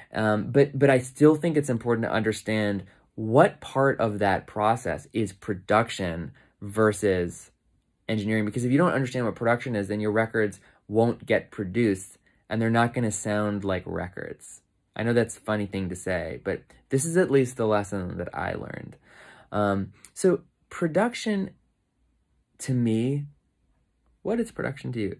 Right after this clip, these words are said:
Production to me is actually not about doing the technical things. Those can be in your bag of tricks. And honestly, every producer, that's why some producers, like, do everything from the playing to the programming to the writing.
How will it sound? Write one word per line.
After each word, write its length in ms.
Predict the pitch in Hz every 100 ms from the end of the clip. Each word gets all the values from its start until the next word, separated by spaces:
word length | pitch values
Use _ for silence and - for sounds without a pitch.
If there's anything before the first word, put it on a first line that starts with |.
| _
Production 440 | 165 190 208 254
to 120 | 233 143
me 520 | 107 90 101 123 131 - _ _ _ _ _ _ _ _
is 220 | 135 127 - -
actually 800 | 127 175 - 202 170 147 127 -
not 520 | 123 117 110 113 135 -
about 720 | 113 107 107 104 98 101 101
doing 460 | 110 110 110 113
the 80 | 98
technical 560 | - 95 - 95 82 92
things. 360 | - 82 78
Those 340 | 87 117 143 143
can 120 | 185
be 160 | 165 120
in 80 |
your 120 | 120 101
bag 240 | 98 98
of 80 | 101
tricks. 280 | 165 135 123
And 120 | -
honestly, 460 | 131 160 190 156 -
every 360 | 123 127 143 139
producer, 840 | 131 110 117 127 127 92 90 101 - -
that's 180 | 139 143
why 120 | 170
some 300 | 156 143 147
producers, 600 | 143 123 113 113 110 107
like, 260 | 110 101 -
do 200 | 120 113
everything 580 | 113 117 110 107 104 104
from 220 | 101 98
the 80 | 95
playing 340 | 110 104 101
to 60 | -
the 80 |
programming 420 | 92 110 104 98 98
to 80 |
the 100 | 92
writing. 580 | 90 95 110 110 85 92